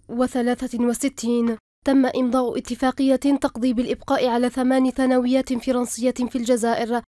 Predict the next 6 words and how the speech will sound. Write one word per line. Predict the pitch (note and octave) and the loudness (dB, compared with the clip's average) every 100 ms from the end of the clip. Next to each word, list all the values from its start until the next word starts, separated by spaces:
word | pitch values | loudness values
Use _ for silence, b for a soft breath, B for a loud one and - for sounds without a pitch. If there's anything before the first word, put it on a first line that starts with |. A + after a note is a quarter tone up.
| _ - | _ -2
واستحداث | B3+ - B3 A#3+ B3+ | -2 -2 -2 0 0
بكالوريا | B3+ B3 A#3+ B3 B3+ B3+ A#3+ | 0 -2 0 4 4 4 2
فرنسية | C4 B3+ B3 - C#4 C4+ C4+ | 2 0 0 -2 0 2 2
جزائرية | B3+ B3 A3+ A#3 B3 A3+ A#3 A3+ - _ | 2 2 2 0 0 -2 -2 -2 -8 _
تضاف | C4 B3+ B3+ C4 | 0 2 2 0
إليها | B3 B3+ B3+ C4+ | 2 2 2 0